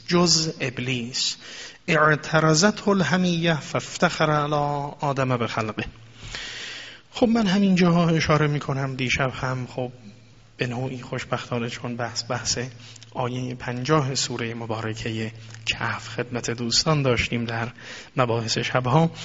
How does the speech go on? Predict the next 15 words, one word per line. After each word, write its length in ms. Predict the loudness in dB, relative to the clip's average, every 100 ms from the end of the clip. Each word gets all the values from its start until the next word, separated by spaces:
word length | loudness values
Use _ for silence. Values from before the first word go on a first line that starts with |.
| -12 -6 2
یه 140 | 2
اشارات 440 | 2 0 2 0
مختصری 520 | -2 -6 -4 -4 -2 -2
اونجا 360 | -4 -2 -2
شد. 260 | -2 -6 -2
الان 320 | 0 2 2
هم 200 | 2 4
به 100 | 4
نوعی 300 | 4 4 2
و 120 | 2 2
در 140 | 2
طول 500 | -2 -10 2 4 4
این 220 | 0 -4
خطبه 400 | -6 -8 -4 -6
انشاءالله 640 | -4 -6 -4 -4 -2 -2